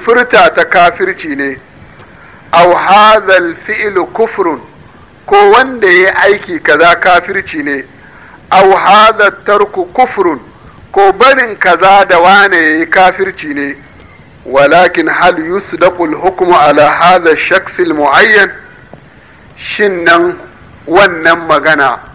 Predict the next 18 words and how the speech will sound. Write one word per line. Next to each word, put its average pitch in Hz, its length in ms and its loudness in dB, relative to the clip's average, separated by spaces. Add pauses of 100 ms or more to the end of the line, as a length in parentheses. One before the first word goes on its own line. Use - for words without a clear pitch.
(140)
da 165 200 2
aka 180 160 -2
yi 160 40 -2
wa 139 140 -4
hukunci 165 520 -6
da 135 140 -2
kafirci, 143 680 -2 (680)
wannan 165 680 2
aiki 175 420 0
da 147 200 0
aka 175 160 0
yi 165 60 0
masa 165 240 -4
hukunci 156 540 -6
da 135 140 0
kafirci, 147 720 -2 (600)
ana 160 580 2
iya 180 280 0